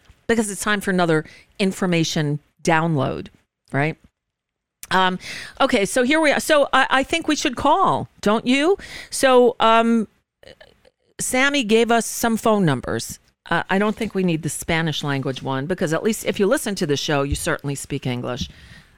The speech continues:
But everything here in Florida has <laughs> to be Spanish. Um, all right, so let's do it. Let's call them. Oh, where, what happened to my phone? I just lost it. Man, oh man, oh man, oh man, I'm having one of those days. It's a Monday, isn't it?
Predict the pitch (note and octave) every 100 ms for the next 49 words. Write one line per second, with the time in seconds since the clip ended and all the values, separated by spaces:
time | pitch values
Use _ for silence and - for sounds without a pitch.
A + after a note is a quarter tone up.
0 | _ F3 F3 D#3+ C#3+ C3+ C#3 C#3 C3 -
1 | C3+ C3 C3+ A#2+ C3 - - - _ -
2 | F#3+ - G3 D3 E3+ - - - C4 -
3 | A3+ A#3+ B3 - _ - B3 E3 - A3
4 | A#3 A#3 - C#4 D4+ F#3+ - E3+ - -
5 | - A3+ B3 G#3+ C#3+ C3 D3+ A3 - _
6 | - A3+ - F3+ F3+ - G3+ G3 G#3+ A3
7 | G#3+ - B3+ A3 D#3 D#3 _ _ _ -
8 | F3 F3 - A3+ G3+ - - _ - _
9 | _ - - - - A3 B3 D4+ D4+ D4
10 | E3+ E3+ G3+ B3 C4+ A#3+ A#3 F#3+ G#3+ A#3
11 | A3+ G#3+ D#3+ C#3+ C3 D3 D#3+ F3+ E3 D3+
12 | D3+ D#3 D3+ - C3 A#2 C3+ - E3+ D#3
13 | C3 C3 B2+ - C#3+ B2 -